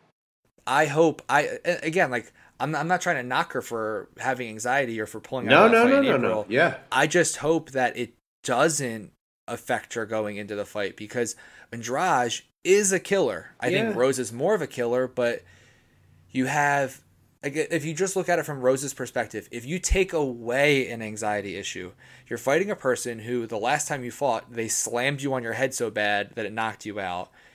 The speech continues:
Speaker 1: You just had two family mem-, family members die from a virus that's a global pandemic, and now you're flying across the world to fight in the midst of that pandemic.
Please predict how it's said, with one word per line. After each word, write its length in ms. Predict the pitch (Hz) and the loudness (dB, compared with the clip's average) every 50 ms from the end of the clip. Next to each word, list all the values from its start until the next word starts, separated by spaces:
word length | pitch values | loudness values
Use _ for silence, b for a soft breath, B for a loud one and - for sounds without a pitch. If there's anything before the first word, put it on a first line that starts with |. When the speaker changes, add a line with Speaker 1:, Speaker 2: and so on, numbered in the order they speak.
| B B B B B B B | B B B B B B B
Speaker 1:
You 140 | - 120 117 | -8 -8 -8
just 320 | 113 123 156 180 175 - | -2 0 0 0 0 2
had 200 | 190 180 170 151 | 2 2 2 2
two 140 | - - 175 | -2 -6 -6
family 280 | 156 - 151 151 151 143 | -4 -2 -2 -2 -2 -2
mem-, 140 | 135 127 - _ _ | -4 -8 -10 _ _
family 320 | - - 139 143 156 156 | -6 -2 -2 0 0 0
members 340 | 143 135 131 123 117 107 - | -2 -2 -2 -4 -4 -6 -4
die 460 | - 127 123 120 120 120 120 120 123 | -2 0 2 2 4 2 2 0 -2
from 280 | 127 127 - - 127 120 | -4 -6 -6 -6 -6 -4
a 220 | 117 113 113 110 | -4 -4 -4 -4
virus 520 | 110 104 117 113 117 113 107 110 113 - - | -4 -2 -2 -2 -2 -2 -2 -4 -6 -6 -6
that's 380 | - 117 107 104 - - - - - | -6 -6 -6 -6 -8 -10 -12 -12 -12
a 80 | 117 | -14
global 380 | 104 104 110 113 123 123 120 113 | -12 -8 -2 0 0 0 0 -2
pandemic, 680 | - 123 117 113 117 117 113 107 104 104 - - - _ - | -4 -4 -4 -2 -2 -2 -2 -4 -6 -8 -8 -12 -14 _ -10
and 220 | 117 113 113 117 | -10 -10 -8 -6
now 240 | 120 127 131 131 135 | -2 0 2 2 2
you're 180 | 131 123 120 | 0 0 -4
flying 640 | 110 - - - 117 117 117 123 127 127 127 120 117 | -6 -8 -10 -8 -6 -4 -2 0 0 0 -2 -4 -8
across 320 | 104 - 120 117 113 - | -8 -4 -4 -2 -2 -4
the 100 | - 117 | -6 -6
world 300 | 110 113 117 113 113 - | -4 -2 -2 -2 -2 -4
to 100 | - 107 | -8 -14
fight 400 | - - - 139 123 113 104 - _ _ | -10 -4 -2 0 0 0 -2 -4 _ _
in 120 | 120 120 113 | -10 -8 -8
the 80 | 107 | -8
midst 400 | 104 110 120 139 139 - - - | -6 -2 -2 -2 0 -2 -2 -2
of 80 | 123 110 | -2 0
that 200 | 120 117 - - | 0 0 -2 -4
pandemic. 760 | - 117 107 101 101 117 120 123 107 104 101 98 - - B | -8 -10 -10 -6 -2 0 0 0 0 -2 -6 -6 -8 -12 B